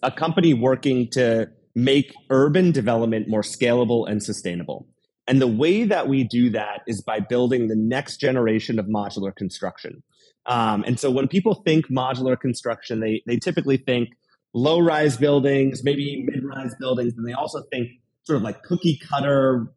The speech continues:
prison-esque, um, design. And our approach is fundamentally different than that. We are building for the urban market,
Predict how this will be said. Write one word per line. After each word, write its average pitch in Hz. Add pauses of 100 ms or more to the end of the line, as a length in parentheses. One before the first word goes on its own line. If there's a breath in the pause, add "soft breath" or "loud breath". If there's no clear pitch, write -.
prison-esque, 143 (360 soft breath)
um, 127
design. 127 (360)
And 143
our 214
approach 131
is 123 (100)
fundamentally 147
different 104
than 92
that. 80 (280)
We 156
are 175
building 135
for 120
the 107
urban 156
market, 127